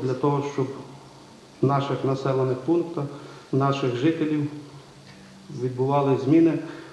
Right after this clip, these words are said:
в кращу сторону. Як сільський голова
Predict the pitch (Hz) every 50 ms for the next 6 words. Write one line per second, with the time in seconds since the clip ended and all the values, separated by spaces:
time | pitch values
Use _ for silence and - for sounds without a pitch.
0 | - - - - - 135 139 143 - 131 127 - - 120 107 107 107 107 107 110
1 | 123 - - - - - - - - - - - - - - - - - - -
2 | - - - - - - - - 123 123 123 120 143 147 143 147 160 165 151 131
3 | 139 143 143 143 160 165 170 - -